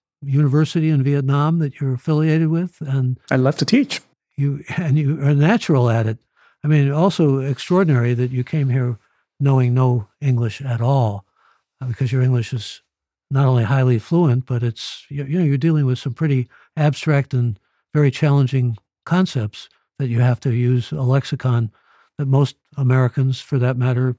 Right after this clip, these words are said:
Speaker 1: sp-, English-speaking people, can't avail themselves of. So I wanna just commend you on all of your success and your attitude and your, uh,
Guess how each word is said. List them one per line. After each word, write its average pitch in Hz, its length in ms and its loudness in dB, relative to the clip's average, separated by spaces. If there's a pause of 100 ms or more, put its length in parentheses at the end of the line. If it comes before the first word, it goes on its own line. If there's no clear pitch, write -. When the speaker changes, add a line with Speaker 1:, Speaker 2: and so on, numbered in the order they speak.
Speaker 1:
sp-, - 140 -14
English-speaking 131 600 0
people, 123 360 -6 (220)
can't 143 260 0
avail 143 260 2
themselves 117 540 -4
of. 98 200 -6 (540)
So - 120 -4
I 190 40 4
wanna 240 200 4
just 139 200 2
commend 143 340 2
you 110 180 0
on 117 200 -2
all 127 220 0
of 120 100 -4
your 117 420 -4
success - 580 -4
and 113 180 -4
your 110 160 -4
attitude 131 540 -2
and 113 120 -6
your, 107 280 -4 (760)
uh, 135 100 -12